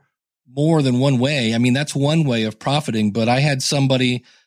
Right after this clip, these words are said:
uh, I spoke to last week, and they were saying how when they started, they were super introverted and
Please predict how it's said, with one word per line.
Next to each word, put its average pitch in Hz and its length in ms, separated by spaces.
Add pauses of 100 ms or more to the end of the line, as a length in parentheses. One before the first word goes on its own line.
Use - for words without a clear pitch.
(240)
uh, 117 180
I 131 80
spoke 135 280
to 139 160
last 127 300
week, 156 320
and 117 120
they 131 80
were 135 120
saying 123 400
how 117 240
when 120 160
they 120 100
started, 131 400
they 127 80
were 113 160
super 147 480
introverted 131 800
and 98 180